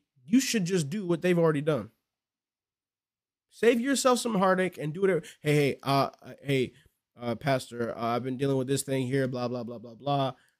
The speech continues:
"Oh, okay, yeah, yeah, yeah. I dealt with that in the same way. Uh, all you gotta do is do this, this, this, that."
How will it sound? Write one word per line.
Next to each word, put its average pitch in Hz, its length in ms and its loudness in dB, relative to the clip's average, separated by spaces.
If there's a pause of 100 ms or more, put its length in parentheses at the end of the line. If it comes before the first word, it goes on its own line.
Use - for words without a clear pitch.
(160)
"Oh, 185 300 4
okay, 170 240 2
yeah, 170 100 4
yeah, 170 260 4
yeah. 127 160 0
I 175 120 2
dealt 175 180 2
with 160 120 -4
that 165 160 0
in 147 80 -6
the 139 60 -8
same 175 300 -2
way. 160 240 0
Uh, 147 220 2 (240)
all 180 100 2
you 220 60 6
gotta 208 100 6
do 185 160 4
is 175 100 4
do 156 140 -4
this, 185 240 4
this, 170 220 -10
this, 180 220 -2
that." 165 260 -2